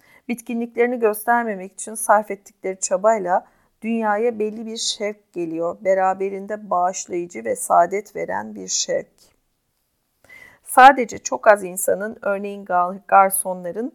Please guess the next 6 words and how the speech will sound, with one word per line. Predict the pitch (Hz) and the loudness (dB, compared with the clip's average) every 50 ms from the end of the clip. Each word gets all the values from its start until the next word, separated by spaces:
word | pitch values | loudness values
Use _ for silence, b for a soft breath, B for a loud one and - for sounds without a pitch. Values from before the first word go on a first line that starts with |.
| b b b b b b - | b b b b b b -14
bitkinliklerini | 202 214 214 _ _ 226 220 220 220 220 - 214 214 220 233 247 | -12 -12 -12 _ _ -8 -6 -6 -8 -4 -2 -2 -2 0 0 -2
açıkça | - 214 - - - _ - 202 | -4 -4 -6 -8 -12 _ -8 -6
göstermesine | 190 185 185 190 - - 185 180 175 175 180 185 - - 180 175 170 | -4 -4 -4 -6 -2 0 0 0 0 -2 -4 -8 -10 -10 -10 -14 -14
izin | 170 208 175 170 170 | -12 -12 -12 -12 -10
var. | 165 - - - - _ _ _ _ _ _ _ _ - _ | -10 -10 -10 -10 -14 _ _ _ _ _ _ _ _ -8 _
Derken | - 240 269 269 269 - 202 202 - 339 | 8 8 8 8 4 -2 -4 -4 -4 -6